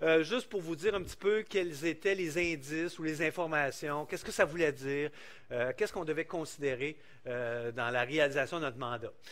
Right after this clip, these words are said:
Alors, on a Pierre et Janine, quarante et un et quarante-trois, souhaitent prendre leur retraite à la campagne lorsque Janine aura atteint soixante-cinq ans. Donc, tout de suite, ce que ça veut me dire, c'est que Pierre et Janine,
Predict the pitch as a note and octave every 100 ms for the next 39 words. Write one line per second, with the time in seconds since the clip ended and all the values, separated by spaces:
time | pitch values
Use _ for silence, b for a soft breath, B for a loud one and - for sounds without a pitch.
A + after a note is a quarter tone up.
0 | B B D#3 E3 F3 F#3 F#3 G3+ G#3 F3
1 | F3 D#3+ E3 F#3 - F3+ E3 E3 F3 F3+
2 | F#3 D#3+ D3 D3 C3 D#3 D#3+ F3 F#3 F3
3 | G3 G3 G3 F3 E3+ D#3+ D3 D3 E3+ F3+
4 | F3+ C#3+ C3+ D#3+ C#3+ F3 F3 F3+ E3+ E3+
5 | E3+ D3+ D#3 F3 G#3+ G#3+ - - D3+ D#3
6 | D3 F#3 G#3+ B B G3+ F#3+ G3 F#3 F#3
7 | E3 E3 C3 b b b b A3 D4+ F4+
8 | D#4 - D#4+ D#4+ F4 - C4 G#3 F#3 F3
9 | D#3+ A3 C#4 - F#3 G3 F#3+ B3+ C#4 G#3+
10 | G3 G#3+ C4